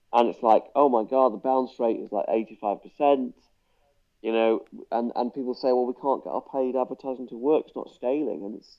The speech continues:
it's like, "Well, your bounce rate is eighty-five percent, 'cause look at your product page, it's like,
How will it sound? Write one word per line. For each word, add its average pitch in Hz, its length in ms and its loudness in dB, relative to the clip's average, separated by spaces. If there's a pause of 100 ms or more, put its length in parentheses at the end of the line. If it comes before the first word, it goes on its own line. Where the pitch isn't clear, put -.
it's - 140 -20
like, 113 100 -14
"Well, 113 80 -12
your 117 120 -8
bounce 147 280 -4
rate - 80 -6
is 107 60 -6
eighty-five 104 360 -6
percent, - 300 -10
'cause - 80 -20
look 135 220 0
at - 40 -20
your - 100 -12
product - 300 -2
page, 95 260 -8
it's - 180 -18
like, 110 260 0